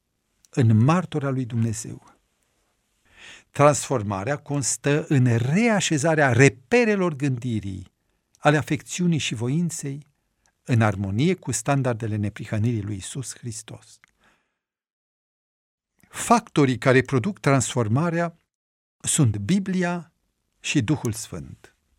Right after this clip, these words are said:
Dar pentru ca Biblia să aibă un impact corespunzător în omul păcătos,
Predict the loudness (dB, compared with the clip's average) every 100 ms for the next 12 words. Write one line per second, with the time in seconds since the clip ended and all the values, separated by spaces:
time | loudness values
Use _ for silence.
0 | _ _ _ _ _ _ _ -20 -18 -6
1 | 4 6 6 4 0 2 2 4 2 4
2 | 4 4 4 4 4 6 4 4 0 -2
3 | -4 2 4 2 0 0 0 0 0 0
4 | 0 0 0 -2 -6 -10 -10 -10 -10 -14